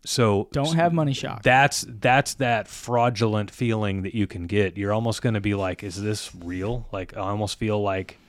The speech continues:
Speaker 1: I'm cheating, or I feel like I'm doing something illegal, because it seems, and, and this is the benefit of prep work. Like, you've done all the prep work and everything else. So at that point where you're seeing that, it almost seems easy,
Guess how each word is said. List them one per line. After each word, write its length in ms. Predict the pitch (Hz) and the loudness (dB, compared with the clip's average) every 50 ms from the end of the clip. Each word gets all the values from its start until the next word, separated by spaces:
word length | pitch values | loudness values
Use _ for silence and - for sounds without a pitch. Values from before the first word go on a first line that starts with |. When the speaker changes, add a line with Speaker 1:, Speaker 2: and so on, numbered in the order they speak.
| _ _ _ _ _ _ _ _ _ _ _ _ _ _ _ _ | _ _ _ _ _ _ _ _ _ _ _ _ _ _ _ _
Speaker 1:
I'm 160 | - 101 90 | -10 -10 -8
cheating, 440 | 80 - - 147 143 110 95 85 87 | -4 -2 0 2 2 2 0 -4 -4
or 100 | 87 90 | -4 -4
I 80 | 90 87 | -4 -4
feel 180 | - - 117 | -4 -2 -2
like 140 | 104 101 98 | -2 -2 -2
I'm 100 | - 101 | -2 -2
doing 240 | 98 104 104 104 101 | -2 -2 -2 -2 -2
something 380 | 98 - 113 104 92 - 98 95 | -4 -4 -6 -6 -4 -6 -6 -6
illegal, 580 | 92 95 95 101 131 143 135 107 92 82 87 | -6 -6 -4 -2 0 0 0 -2 -4 -8 -8
because 560 | 85 95 92 - - 110 98 95 90 - - - | -8 -8 -8 -6 -4 -4 -4 -4 -6 -6 -10 -8
it 180 | - 113 101 - | -6 -6 -6 -4
seems, 680 | - - - 131 127 117 113 110 110 107 98 - - - _ - - - - - - | -4 -4 -2 -2 0 0 0 -2 -2 -2 -4 -6 -8 -12 _ -20 -20 -20 -20 -6 -2
and, 160 | 120 120 127 | -2 0 0
and 180 | 131 123 107 113 | 2 2 2 2
this 160 | 139 123 - | 2 2 2
is 180 | 143 131 110 - | 2 0 0 0
the 60 | 123 | 0
benefit 440 | 98 120 120 123 120 - - 113 98 | 2 2 2 2 2 0 -2 -2 -2
of 100 | 92 - | -2 -2
prep 300 | - - 135 131 - - | 0 0 0 0 0 -2
work. 280 | 104 92 85 85 - | -4 -4 -4 -6 -8
Like, 200 | - 98 92 87 | -8 -10 -6 -4
you've 120 | 110 113 98 | -4 -2 0
done 220 | 127 127 120 107 | 0 0 2 2
all 160 | 104 117 131 | 2 4 4
the 60 | 135 | 2
prep 240 | 117 - 127 127 117 | 2 0 0 0 2
work 160 | 127 120 110 | 0 0 0
and 80 | - 110 | -2 -4
everything 280 | 110 104 98 101 98 110 | -4 -4 -4 -4 -4 -4
else. 200 | 131 135 117 98 | -2 -2 -2 -4
So 160 | - - 117 101 | -4 -4 -4 -4
at 120 | 95 - | -4 -2
that 240 | - 123 92 87 - | -2 -2 -2 -2 -2
point 360 | - - 117 113 117 127 110 | -2 -2 -2 -2 -4 -4 -4
where 120 | 104 110 | -6 -6
you're 100 | 101 95 92 | -6 -6 -6
seeing 360 | - - - 110 117 120 123 | -6 -6 -6 -6 -6 -6 -4
that, 240 | 120 117 127 131 - | -4 -4 -4 -4 -6
it 80 | 104 | -6
almost 440 | 98 - 110 127 127 127 113 98 - | -6 -4 -4 -2 -2 -2 -4 -4 -6
seems 360 | - - 113 104 98 95 95 | -6 -6 -4 -6 -6 -6 -8
easy, 580 | - - - 90 87 95 95 95 117 135 147 135 | -12 -16 -14 -10 -10 -8 -6 -4 -4 -4 -4 -6